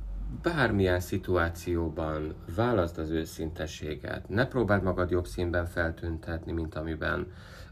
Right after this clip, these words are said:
a valóság úgy is lát téged, és meg fogod látni, hogy este úgy hajtod álomra a fejedet, hogy egy tök jó őszinte napod volt. Szerencsésen a mai nap fronthatása nem okoz extra nehézséget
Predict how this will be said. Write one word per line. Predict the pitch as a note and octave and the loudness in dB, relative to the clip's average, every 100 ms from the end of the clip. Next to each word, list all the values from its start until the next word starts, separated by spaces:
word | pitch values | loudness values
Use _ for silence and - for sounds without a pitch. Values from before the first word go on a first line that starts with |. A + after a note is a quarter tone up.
| - | -6
a | F2+ | -2
valóság | E2+ F2 E2+ E2+ - E2 E2 - | 4 6 6 2 0 2 2 6
úgy | F#3+ C#3+ | 6 8
is | G2+ - | 4 6
lát | E2+ E2 - | 4 4 -2
téged, | - E2+ D#2 D#2 D#2+ F#2 A#2+ C#3+ - - - - - - | -2 0 0 -2 2 2 2 -4 -8 -12 -12 -12 -14 -4
és | F#2+ F2 - | 0 2 2
meg | F2 E2 | 0 -2
fogod | - E2 D#2+ | -2 -2 0
látni, | D#2+ D#2+ E2 F2+ | 0 -2 -4 -2
hogy | F#2 D#2+ | 0 -2
este | D#2 - D2+ | -4 -8 -4
úgy | - D3+ | 0 0
hajtod | - G#2 F#2 F#2 | 2 2 2 2
álomra | F2 F2 F2+ F2 | 4 4 4 2
a | E2+ | 0
fejedet, | - E2 E2 D#2 D#2+ D2+ - - - - - - - - - | -2 -2 -2 0 0 -2 -4 -14 -14 -14 -14 -12 -12 -12 -6
hogy | D#2+ D#2+ - - - - - - | -4 -4 -6 -14 -14 -14 -14 -8
egy | - G#2+ | -6 -2
tök | C3+ B2 - | 0 0 0
jó | F2 E2+ - | 0 0 2
őszinte | F2 - E2 D#2 E2 | 0 0 -4 -2 0
napod | D#2 - D#2+ F2 | 0 0 -2 -2
volt. | E2 D#2+ E2 F#2 - - | -2 -2 -2 -4 -10 -12
Szerencsésen | - F#2+ F2+ E2 - E2 - E2+ D#2+ | -6 0 2 2 0 -2 -2 -2 0
a | D#2 | 0
mai | D#2 E2 D#2+ | 0 0 0
nap | D#2 D2+ | -2 -4
fronthatása | - E2 E2 E2+ E2 D#2 D2 - D#2+ | -4 -2 -2 -4 -6 -4 -4 -2 -2
nem | D#2+ F2+ | 0 0
okoz | G2 A#2 A2+ - | 0 0 0 0
extra | A2+ - A#2 | -4 0 2
nehézséget | A2+ A#2 A2 - A2 G2+ G2+ | 2 2 0 0 2 4 4